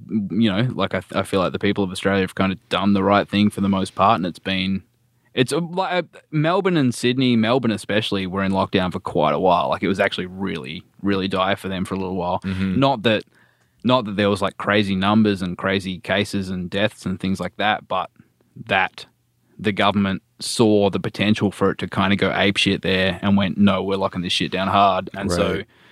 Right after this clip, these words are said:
Speaker 1: I had a lot of friends over in Melbourne that were just trapped for a very long time.
Speaker 2: Mm-hmm.
Speaker 1: But it, it did work.
Speaker 2: Yeah.
Speaker 1: Um, it was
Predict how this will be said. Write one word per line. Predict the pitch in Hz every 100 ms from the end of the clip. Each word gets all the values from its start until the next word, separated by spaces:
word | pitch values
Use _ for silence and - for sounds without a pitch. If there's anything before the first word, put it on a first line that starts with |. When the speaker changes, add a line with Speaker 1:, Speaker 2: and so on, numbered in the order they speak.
| _ _ -
Speaker 1:
I | 110
had | 107
a |
lot | 104 101
of |
friends | - 101 101
over | 98 95
in |
Melbourne | 95 104 101 101
that | 76
were |
just | 98 95 - _
trapped | - 107 95 - 110
for | - 98
a |
very | 98 107 107
long | 98 92
time. | 101 98 98 98
Speaker 2:
Mm-hmm. | - 87 90 90 87 - _ - 123
Speaker 1:
But | 117 120
it, | 120 -
it | 127 110
did | 113 107
work. | 101 107 98 107 - - -
Speaker 2:
Yeah. | 107 117 113
Speaker 1:
Um, | 69 101 -
it | 101
was | 95